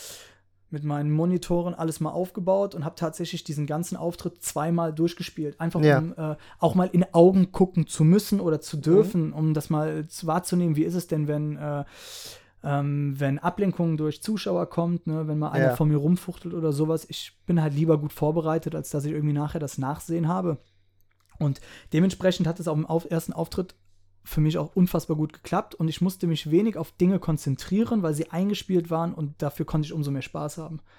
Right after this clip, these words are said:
Speaker 2: Ja, bist du dann bei dir bei diesem Auftritt oder bi-, oder bist du auch mit der Menge, also mit den, mit den Leuten, die da sind, oder bist du so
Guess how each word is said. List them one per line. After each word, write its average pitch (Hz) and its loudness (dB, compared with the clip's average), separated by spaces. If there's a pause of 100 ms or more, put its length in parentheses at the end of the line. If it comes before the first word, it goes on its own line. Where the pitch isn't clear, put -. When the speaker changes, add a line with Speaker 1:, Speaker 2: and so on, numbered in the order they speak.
Speaker 2:
Ja, 123 0
bist 123 -2
du 160 4
dann 135 6
bei 117 6
dir 139 2
bei 196 4
diesem 196 0
Auftritt 208 -4 (360)
oder 160 8
bi-, 185 4 (340)
oder 147 6
bist 147 0
du 165 -4
auch 151 0
mit 151 2
der 135 8
Menge, 131 0
also 113 -2
mit 120 -4
den, 120 -2
mit 127 -8
den 131 -4
Leuten, 123 2
die 123 -2
da 113 0
sind, 110 -8
oder 131 0
bist 131 -4
du 139 -10
so 123 -2